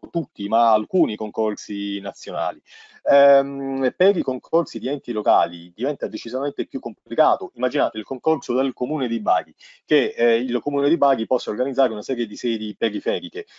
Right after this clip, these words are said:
per cui o, o, eh, ci sarà proprio un impegno importante da parte del governo per consentire,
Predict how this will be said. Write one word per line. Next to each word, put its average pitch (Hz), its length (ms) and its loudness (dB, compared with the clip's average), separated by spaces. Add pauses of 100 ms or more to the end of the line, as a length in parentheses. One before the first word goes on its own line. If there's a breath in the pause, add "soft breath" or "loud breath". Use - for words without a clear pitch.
(120 soft breath)
per 151 160 0
cui 156 200 4
o, 147 80 8
o, 135 840 4
eh, 120 120 -2
ci - 140 -12
sarà 131 280 2
proprio 123 280 -4
un 110 80 -12
impegno 117 400 -6
importante 113 500 -2
da 107 100 -2
parte 151 300 2
del 120 140 -2
governo 131 420 2
per 107 140 -10
consentire, 113 760 -8